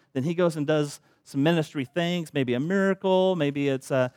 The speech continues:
some healings, different things, but not Luke. Luke takes us to a synagogue, in Jesus' hometown, and he stands up. This is at the beginning of his ministry.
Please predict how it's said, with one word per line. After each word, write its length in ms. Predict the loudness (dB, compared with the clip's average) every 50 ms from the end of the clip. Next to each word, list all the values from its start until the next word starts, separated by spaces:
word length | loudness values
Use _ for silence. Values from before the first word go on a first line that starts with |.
| _ _ _ _
some 120 | -18 -8
healings, 680 | -6 -4 -2 0 0 0 0 0 -2 -4 -4 -6 -8 -8
different 340 | -10 -8 -8 -8 -8 -4 -2
things, 240 | -2 -2 -2 -2
but 140 | -4 -2 0
not 200 | 0 0 0 0
Luke. 440 | 0 2 2 4 4 4 2 0 0
Luke 360 | 2 2 2 2 0 -4 _
takes 280 | -6 -4 -4 -4 -4 -4
us 200 | -6 -6 -8 -12 -20 -20 _ _ _ _ _
to 120 | -10 -8 -8
a 40 | -8
synagogue, 680 | -6 -6 -4 -2 -2 -2 -2 -2 -4 -4 -6 -8 -12 -16 _ _ _ _ _ _ _ -10
in 100 | -8 -6
Jesus' 520 | -4 -2 -2 -2 -2 -4 -4 -4 -6 -6 -6
hometown, 680 | -6 -4 -4 -6 -6 -6 -4 -2 -2 -2 -2 -4 -8 -12 _ _ _
and 100 | -2 0
he 80 | 0 0
stands 400 | -2 -2 0 2 2 2 2 2
up. 140 | 0 0
This 140 | 0 -2 -2
is 120 | -2 -4 -6
at 80 | -6
the 80 | -4 -6
beginning 460 | -6 -6 -4 -2 -2 0 0 0 -2
of 80 | -2 -2
his 220 | -2 -4 -2 -2
ministry. 680 | -2 0 0 0 -2 -4 -6 -10 -10 -10 -8 -10 -12